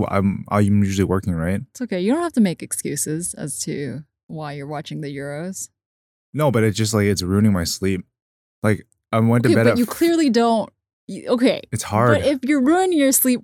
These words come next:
Speaker 2: for the Euros, it already demonstrates that you care more about watching the Euros than
Speaker 1: It's
Speaker 2: being
Speaker 1: like a,
Speaker 2: well
Speaker 1: it's like a
Speaker 2: rested.
Speaker 1: drug. I can't pull myself away from it.
Speaker 2: What is so addic-, I,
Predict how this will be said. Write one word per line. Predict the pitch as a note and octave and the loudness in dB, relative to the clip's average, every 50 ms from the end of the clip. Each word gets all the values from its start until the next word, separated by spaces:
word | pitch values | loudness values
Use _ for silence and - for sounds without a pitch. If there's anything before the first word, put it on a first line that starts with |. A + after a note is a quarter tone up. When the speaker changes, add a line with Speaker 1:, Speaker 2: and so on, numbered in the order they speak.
| _ - | _ -4
Speaker 2:
for | B3+ B3+ C4 C4 | 0 2 2 2
the | A#3+ B3 G#3+ | 2 2 0
Euros, | F#3 G#3+ G#3 G3 F#3+ E3+ D#3 D#3 D3 B2+ F3 - - _ _ _ - | 2 2 2 2 2 0 0 -2 -4 -6 -8 -10 -12 _ _ _ -6
it | - A#3 | -2 0
already | A#3+ B3 C4 C4+ C#4+ D4+ D4 | 0 2 2 2 2 2 2
demonstrates | A#3+ B3 A#3+ A#3 A#3+ A#3+ A#3 - A3 G3 F3+ | 0 2 2 2 2 2 0 0 -2 -2 -2
that | - E3 - | -2 -2 -2
you | G3+ | -2
care | F#3+ - - - A3+ G#3+ G3 F#3+ | -2 -2 0 0 2 2 2 0
more | F3+ F3+ F#3 G3+ G#3 G#3 G3+ F#3+ | 0 0 0 2 4 4 2 2
about | - F#3 F3+ F#3 F3 E3 | 0 0 -2 -2 -2 -2
watching | E3+ E3+ F3 E3+ E3+ - G3 F#3 | -2 -2 -2 -2 -2 -4 -6 -6
the | F3 E3+ F3 E3+ | -6 -6 -6 -6
Euros | F3+ F3+ F3 F3 E3 D#3+ D#3 D#3 D3 - _ _ _ - | -4 -4 -2 -4 -4 -6 -6 -8 -10 -12 _ _ _ -8
than | - F3 F#3+ E3+ E3 D#3 - - - - | -4 -4 -2 -2 -2 -4 -6 -8 -4 0
Speaker 1:
It's | D#3+ D#3 - | 2 2 4
Speaker 2:
being | D3+ C#3+ A2+ | 4 2 2
Speaker 1:
like | B2+ D#3+ | 2 2
a, | |
Speaker 2:
well | E3+ E3 D#3+ | 2 0 0
Speaker 1:
it's | - - D3+ | 0 2 2
like | D3+ C3+ | 4 4
a | |
Speaker 2:
rested. | C3 F#2+ | 2 2
Speaker 1:
drug. | - - G2 F2 E2+ F#2 F#2 F#2 G2 - _ - | 2 0 2 2 4 2 2 -2 -6 -12 _ -10
I | - | -2
can't | G2 A2 A2 G#2+ | 0 0 0 0
pull | - - G#2 | 0 2 2
myself | G2+ G2 F#2+ - G2 F2+ E2+ F2 | 4 4 4 2 2 0 -2 -2
away | F2 E2+ D#2+ | -4 -6 -6
from | - F2 F2+ F#2 | -4 -4 -4 -4
it. | F#2+ - - _ _ _ _ _ _ _ _ _ - | -4 -6 -8 _ _ _ _ _ _ _ _ _ -18
Speaker 2:
What | F3+ A3+ B3 | -12 -10 -8
is | C#4+ C#4+ - | -6 -6 -4
so | - C#4+ C#4 C4+ B3 | -4 -2 0 0 0
addic-, | G#3 A3+ A#3+ - _ - | 0 -2 -4 -6 _ -6
I, | - G3+ G#3 | -4 -4 -4